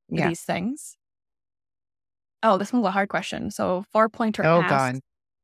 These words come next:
Speaker 2: Oh,
Speaker 1: hard
Speaker 2: God.
Speaker 1: just because I don't, not hard 'cause it's difficult, but hard as in I don't know if we can answer it. Are there any
Speaker 2: Okay. <laughs>
Speaker 1: artifacts or documents that are known to be in private collections that you wish could be studied or reviewed to answer important questions?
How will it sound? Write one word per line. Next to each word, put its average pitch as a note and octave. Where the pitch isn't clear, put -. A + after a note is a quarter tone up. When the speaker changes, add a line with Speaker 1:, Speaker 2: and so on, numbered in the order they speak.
Speaker 2:
Oh, C#3
Speaker 1:
hard D4+
Speaker 2:
God. A#3+
Speaker 1:
just B3+
because B3
I G#3
don't, G#3
not A3
hard A3
'cause G#3+
it's F#3+
difficult, F3+
but F3
hard F3+
as F3
in E3+
I F#3+
don't F3+
know F3+
if -
we F3
can E3+
answer -
it. -
Are A3
there A3+
any C#4
Speaker 2:
Okay. A4
<laughs> -
Speaker 1:
artifacts A3+
or G#3+
documents F#3+
that G3
are G3
known G#3
to -
be A3+
in G#3
private G#3
collections -
that -
you F#3+
wish G3+
could A#3
be G3+
studied E3+
or F#3
reviewed F3+
to -
answer F3+
important -
questions? -